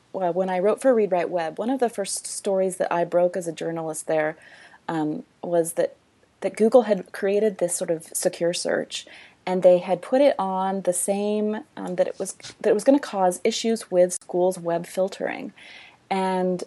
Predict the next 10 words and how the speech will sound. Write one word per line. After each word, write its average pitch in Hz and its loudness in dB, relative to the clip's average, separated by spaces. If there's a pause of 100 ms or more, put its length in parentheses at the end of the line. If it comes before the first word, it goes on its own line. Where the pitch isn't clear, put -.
um, 160 -8 (220)
you 190 -6
know, 160 -2 (220)
g-, 202 -4
schools 233 0
were 220 2
gonna 196 2
be 175 -4 (100)
faced - -2
with, 175 2